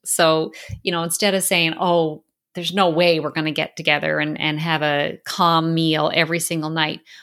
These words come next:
Well, start with where, what you can do. So just start simple and keep going.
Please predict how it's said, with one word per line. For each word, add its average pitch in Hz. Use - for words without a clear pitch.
Well, 175
start 254
with 269
where, 240
what 208
you 190
can 190
do. 160
So 208
just 240
start 226
simple 262
and 190
keep -
going. 165